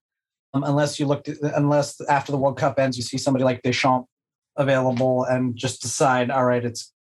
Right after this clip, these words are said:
gotta happen now," before somebody tries to snap him up. But certainly, if there's no improvement by the end of this season, there has to be a long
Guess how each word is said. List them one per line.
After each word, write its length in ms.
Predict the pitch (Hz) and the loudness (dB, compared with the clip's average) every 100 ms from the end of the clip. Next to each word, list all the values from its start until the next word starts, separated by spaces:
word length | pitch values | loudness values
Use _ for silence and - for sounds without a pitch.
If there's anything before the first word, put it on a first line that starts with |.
| _ - | _ 0
gotta 240 | 123 120 | 2 2
happen 480 | 110 120 120 123 120 | 2 2 2 2 2
now," 320 | 120 123 127 | 2 2 0
before 320 | 117 - 127 | -2 -4 -4
somebody 380 | - 120 117 117 | -2 -2 0 -2
tries 320 | 107 123 117 | 0 0 0
to 80 | - | -6
snap 300 | - 120 117 | -2 -2 0
him 160 | 120 120 | 0 2
up. 240 | 135 143 _ _ _ _ _ | 0 -2 _ _ _ _ _
But 160 | 143 - | -6 -4
certainly, 520 | - 170 160 175 143 | 0 0 0 0 -2
if 100 | - | 0
there's 240 | 160 160 | 0 2
no 200 | 160 160 | 2 2
improvement 640 | 147 131 151 165 139 160 143 | 0 -2 -2 -2 0 -4 0
by 140 | 135 | 0
the 160 | 131 131 | 2 2
end 160 | 139 | 0
of 80 | 123 | -2
this 240 | 135 135 - | -2 -4 0
season, 460 | 139 143 160 165 - _ _ _ _ _ | 0 2 0 -2 -8 _ _ _ _ _
there 220 | 156 156 | 2 2
has 380 | 143 143 147 - | 2 0 0 -4
to 120 | 160 | -4
be 220 | 135 147 | 0 2
a 80 | 139 | 4
long 1000 | 131 131 127 131 135 139 139 139 139 | 4 2 2 4 4 4 4 2 0